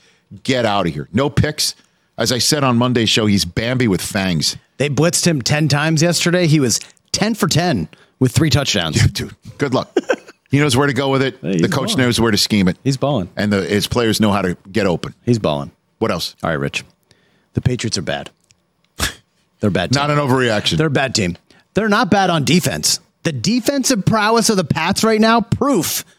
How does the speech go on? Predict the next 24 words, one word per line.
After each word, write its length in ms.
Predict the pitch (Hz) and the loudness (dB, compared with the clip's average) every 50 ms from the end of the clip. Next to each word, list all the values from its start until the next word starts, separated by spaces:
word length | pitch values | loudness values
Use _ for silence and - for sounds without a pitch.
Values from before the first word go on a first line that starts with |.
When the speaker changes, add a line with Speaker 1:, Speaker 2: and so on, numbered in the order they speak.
| _ _ _ _ - | _ _ _ _ -4
Speaker 2:
Belichick 420 | 165 170 180 175 - - 180 151 123 | -2 -2 0 0 0 0 0 0 0
should 180 | - - 170 | 0 0 0
be 80 | 151 143 | 0 0
back 400 | 123 - 151 151 135 - - - | 0 0 -2 -2 -2 -4 -2 -2
next 280 | 127 131 131 - - - | -2 0 0 0 0 0
year. 200 | 120 98 85 - - _ _ _ _ _ _ _ _ _ _ _ _ _ - | 0 0 -2 -4 -10 _ _ _ _ _ _ _ _ _ _ _ _ _ 0
Speaker 1:
Do 80 | 127 | 0
you 100 | 127 135 | 2 2
believe 240 | 120 120 110 120 117 | 2 2 2 2 2
that? 140 | 127 135 - _ _ _ _ _ _ _ _ _ _ _ _ _ _ _ _ _ - - - _ _ _ _ _ _ _ _ _ _ _ _ _ _ _ - | 0 -2 -2 _ _ _ _ _ _ _ _ _ _ _ _ _ _ _ _ _ -20 -20 -20 _ _ _ _ _ _ _ _ _ _ _ _ _ _ _ -4
How 100 | 143 147 | -4 -2
about 160 | 151 151 127 | -2 -2 -2
let 100 | 143 143 | 0 0
me 80 | 139 110 | 0 0
flip 180 | - 131 123 | 0 -2 -2
the 100 | - 104 | -2 -2
script 300 | - - - 110 98 - | -4 -2 -2 -2 -2 0
on 140 | 98 90 82 | 0 0 0
you? 80 | 78 73 143 151 - - - - - - - - - - - | 0 -2 -2 -2 -2 -2 -2 -2 -2 -4 -6 -8 -10 -16 -20
<laughs> 500 | - _ _ - - _ _ _ - - | -20 _ _ -20 -20 _ _ _ -12 -4
Do 100 | - 135 | 0 0
you 180 | 131 131 139 143 | 2 2 2 2
believe 300 | 113 110 98 90 80 67 | 2 0 0 0 -2 -2
that? 160 | 71 65 - | -4 -8 -10